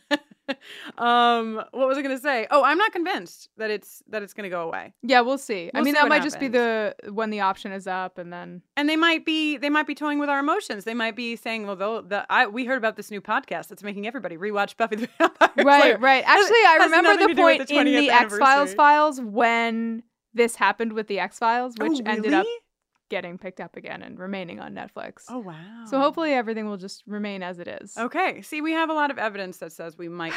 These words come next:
Speaker 1: still keep it there. But anyway.
Speaker 2: <sighs> Anyway.
Speaker 1: Uh, what's in the briefcase,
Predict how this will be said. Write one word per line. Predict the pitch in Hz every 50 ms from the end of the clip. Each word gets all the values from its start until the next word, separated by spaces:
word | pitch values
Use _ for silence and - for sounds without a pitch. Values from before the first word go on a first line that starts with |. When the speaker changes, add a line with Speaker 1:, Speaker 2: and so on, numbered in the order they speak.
| 359 -
Speaker 1:
still | - 180
keep | - - 170 165 -
it | - -
there. | - 73 101 -
But | 202 269 294
anyway. | 302 285 233 190 156 - -
Speaker 2:
<sighs> | -
Anyway. | 311 339 349 330 302 277 247 240 240 226 185 - - - - - _ _ _ _ _ _ _ _ _ _ _ _ _ -
Speaker 1:
Uh, | 214 214 214 214
what's | 226 262 262 -
in | 349 302
the | 294
briefcase, | 262 302 330 - - 240 196 185 185 - - -